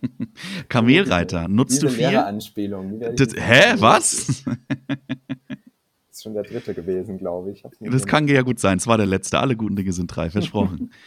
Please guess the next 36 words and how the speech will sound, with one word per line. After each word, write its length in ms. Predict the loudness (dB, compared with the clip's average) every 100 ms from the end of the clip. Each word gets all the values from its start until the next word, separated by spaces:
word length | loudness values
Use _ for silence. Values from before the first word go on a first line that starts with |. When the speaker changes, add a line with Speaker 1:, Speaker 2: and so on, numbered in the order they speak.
| -20 -20 -20
Speaker 1:
<laughs> 420 | -20 -20 -20 -2
Speaker 2:
Reiter 300 | 2 4 4
der 100 | 4
Mahut, 540 | 4 2 -2 -4 -8
Kamelreiter. 880 | -2 2 2 2 0 -4 -6 -12 -12 _ _ _ _ _ -12
Speaker 1:
Hm. 260 | -10 -10 _ _ _ _
Speaker 2:
Sind's 260 | 2 2 2
es 140 | 4
wert, 400 | 4 4 0 -14 _ _ _ _ _
in 100 | 0
deinen 240 | 2 2
Augen? 400 | 0 -2 -4 -10 _ _ _ _ _ -20 _ _ _ _ _ _
Speaker 1:
Äh, 380 | -16 -12 -12 -14 -10
ja, 320 | -6 -6 -6 -16 _ _ _
mittlerweile 480 | -10 -6 -4 -4 -4
denke 180 | -6 -8
ich 80 |
da 320 | -4 -2 -2 -6 -14 _ -12
anders 320 | -10 -10 -10
drüber. 240 | -12 -12
Am 160 | -12 -12
Anfang 400 | -10 -10 -12 -10
dachte 200 | -10 -12
ich 140 | -14
immer 160 | -12 -10
so 80 | -10
ein 80 |
bisschen, 300 | -12 -10 -12
die 60 | -10
sind 180 | -12 -8
sehr, 360 | -8 -8 -10 -10
fand 180 | -8
ich 80 | -8
sie 60 | -6
sehr 160 | -6 -6
teuer. 360 | -6 -6 -8